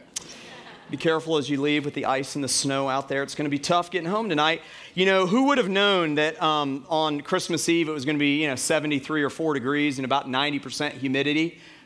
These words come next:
Um, we would have done this whole, like, below the equator theme if that were the case, if we had known that. But, um, I, I wanted to ask you tonight before we dive in, um, h-, how many of you love this weather and you're like, "I wanna go to the beach tomorrow and I actually wanna swim in the beach"?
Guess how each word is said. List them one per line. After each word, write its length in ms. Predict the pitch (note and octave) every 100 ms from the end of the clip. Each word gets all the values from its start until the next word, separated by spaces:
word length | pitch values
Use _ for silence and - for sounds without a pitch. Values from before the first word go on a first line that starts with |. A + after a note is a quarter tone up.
| -
Um, 280 | C3 B2 B2+
we 160 | D3
would 140 | E3+ D3
have 80 | B2
done 200 | D3 C#3
this 140 | C3
whole, 280 | D3+ D3+ C#3
like, 260 | C3 B2
below 240 | B2 C#3 D3
the 100 | C#3
equator 380 | B2+ D#3+ - A2
theme 380 | - G2+ F2+
if 80 | F#2
that 180 | A#2+ A#2+
were 80 | G#2+
the 80 | G2
case, 300 | G#2 G#2+ A#2
if 100 | A#2
we 60 |
had 100 | C3+
known 220 | B2+ C#3+
that. 240 | A#2+ B2 - - - - - -
But, 340 | A3+ G3 F#3+
um, 360 | F3 E3 D3+ D#3+ -
I, 80 | E3+
I 140 | E3+
wanted 220 | F3+ G#3+
to 80 | F#3
ask 320 | F3+ A3+ -
you 120 | E3+ D#3
tonight 420 | - D#3+ D#3 E3+
before 340 | C#3 - F3
we 140 | E3 D3
dive 360 | D3+ E3 D#3+
in, 320 | D#3 F#3 D3 - - -
um, 240 | D3 D3
h-, 140 | - E3+
how 220 | - F#3+
many 220 | G#3+ G#3+
of 80 | F3
you 280 | D#3 E3+ D3
love 560 | C#3 C#3 D#3+ F3 D3 C3+
this 240 | D3+ -
weather 360 | C#3 D#3 D#3+ D#3
and 100 | C#3
you're 80 |
like, 240 | C#3 C3+ C#3
"I 60 |
wanna 180 | D3 D3
go 80 | C#3
to 80 | C3
the 80 | A#2+
beach 320 | C#3 C#3 -
tomorrow 280 | C#3+ C#3+ C#3
and 80 |
I 40 | C#3+
actually 280 | D3 E3+ D#3
wanna 140 | D3
swim 280 | - D#3 D3+
in 60 |
the 60 | D3
beach"? 400 | D3 D3+ C#3+ -